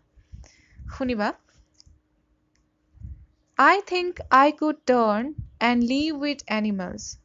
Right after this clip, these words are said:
They are so placid and self-contained।"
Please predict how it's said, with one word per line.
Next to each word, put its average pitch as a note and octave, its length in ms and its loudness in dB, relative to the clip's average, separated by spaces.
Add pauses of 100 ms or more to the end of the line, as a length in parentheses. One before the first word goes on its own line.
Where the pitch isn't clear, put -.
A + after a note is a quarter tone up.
(180)
They A#3 140 4
are A3+ 160 2
so - 240 -4 (120)
placid A#3 540 -6 (400)
and G#3 380 -2 (180)
self-contained।" A#3 1080 -4